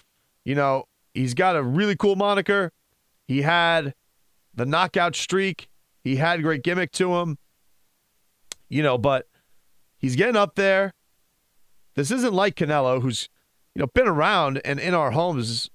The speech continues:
forever. He's only twenty-six years old. Triple G's thirty-five. He's thirty-five years old, and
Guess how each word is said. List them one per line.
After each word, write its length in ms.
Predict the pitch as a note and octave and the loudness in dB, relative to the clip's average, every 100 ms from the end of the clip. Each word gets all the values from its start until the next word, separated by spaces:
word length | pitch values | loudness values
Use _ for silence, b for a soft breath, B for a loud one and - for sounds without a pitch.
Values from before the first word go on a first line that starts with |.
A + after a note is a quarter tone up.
| - | -18
forever. 840 | - - A2+ D#3+ D#3+ G#2 G#2+ - _ _ _ _ _ | -14 -4 0 2 2 -2 -4 -6 _ _ _ _ _
He's 220 | - C3+ | -4 0
only 280 | D3+ G#3+ E3+ | 2 2 0
twenty-six 760 | - - E3+ E3 A#2 - C#3 - | -4 -2 -2 0 -4 -6 -4 -2
years 240 | A#2 G#2+ | -2 2
old. 400 | E3 C#3 G#2 A2+ _ _ _ _ _ _ _ - | 2 2 -2 -8 _ _ _ _ _ _ _ -6
Triple 240 | - B3+ | -4 -2
G's 200 | F3 F#3+ | -4 -6
thirty-five. 1080 | - D#3+ D3 G2 - B2+ D3+ C3 D#2 A#1 _ _ - | -4 -2 -2 -4 -6 -2 0 0 -2 -8 _ _ -12
He's 160 | A2 | -8
thirty-five 580 | - A3 A#3 - D#3+ D#3 | -2 0 0 0 0 2
years 240 | D3+ B2+ | 0 0
old, 340 | C3 C3+ C3 B2 _ _ _ _ _ _ _ | 0 0 0 -4 _ _ _ _ _ _ _
and 760 | A#2+ B2+ B2+ B2+ B2 A#2+ A2+ | -2 0 0 0 -2 -2 -6